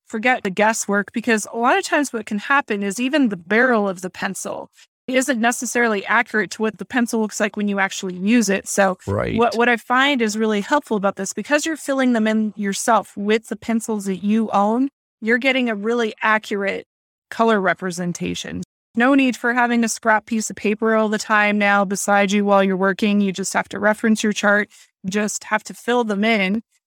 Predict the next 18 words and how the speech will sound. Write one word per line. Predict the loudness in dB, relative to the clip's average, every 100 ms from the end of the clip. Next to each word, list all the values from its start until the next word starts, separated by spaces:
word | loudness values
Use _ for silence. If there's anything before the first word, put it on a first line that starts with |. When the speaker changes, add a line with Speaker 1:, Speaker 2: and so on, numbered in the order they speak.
| 0
Speaker 1:
do | 2
the | 4
work | 4 2 2
once, | 2 4 2 0
and | -2
then | 0 -2
you | 0
have | 2 2
it | 2
as | -2
a | -2
resource | -2 2 2 2 0 -2
for | -2 0 0
you | -2
over | -2 0 0 -2
and | -2
over | -6 -6 -8
again. | -8 -10 -10 -14